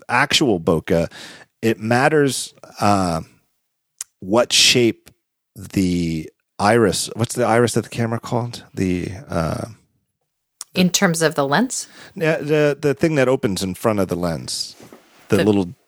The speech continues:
Speaker 1: disc thing that opens in a circular
Speaker 2: shutter?
Speaker 1: fashion. Yeah, the
Speaker 2: <laughs>
Speaker 1: shutter,
Speaker 2: I'm,
Speaker 1: the
Speaker 2: yeah.
Speaker 1: shape of the shutter.
Speaker 2: <laughs>
Speaker 1: Um,
Speaker 2: Always depends on how it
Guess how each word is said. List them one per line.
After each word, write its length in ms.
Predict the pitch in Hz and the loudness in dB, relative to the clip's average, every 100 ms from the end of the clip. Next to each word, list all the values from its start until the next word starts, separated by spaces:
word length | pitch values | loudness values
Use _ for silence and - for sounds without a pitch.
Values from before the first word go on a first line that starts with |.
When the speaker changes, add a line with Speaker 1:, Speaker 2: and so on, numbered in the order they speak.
| _ | _
Speaker 1:
disc 340 | 120 - - | 2 2 -2
thing 200 | - 80 | -2 -2
that 120 | 78 85 | -2 -2
opens 300 | - 82 85 | -2 -4 -4
in 60 | |
a 60 | 76 | -2
circular 220 | 90 - | -2 2
Speaker 2:
shutter? 340 | - 190 302 440 | 4 4 4 2
Speaker 1:
fashion. 220 | - - - 294 285 - - - - | -4 -14 -2 -2 -2 -8 -18 -12 0
Yeah, 200 | 175 120 | 2 4
the 100 | 104 | 4
Speaker 2:
<laughs> 100 | - | 4
Speaker 1:
shutter, 200 | 165 82 | 2 2
Speaker 2:
I'm, 80 | 80 | 0
Speaker 1:
the 120 | 120 | 2
Speaker 2:
yeah. 120 | 226 | 4
Speaker 1:
shape 200 | 175 190 | 4 4
of 60 | 165 | 2
the 80 | 117 | 4
shutter. 420 | 202 135 90 - | 4 4 2 0
Speaker 2:
<laughs> 60 | - - - - - - | -8 -20 -20 -20 -10 0
Speaker 1:
Um, 160 | 113 | 4
Speaker 2:
Always 400 | 214 202 170 165 | 6 6 4 2
depends 400 | 185 175 175 165 | -2 0 0 2
on 180 | 160 151 | 2 0
how 260 | 151 160 151 | 0 2 4
it 200 | 143 | 2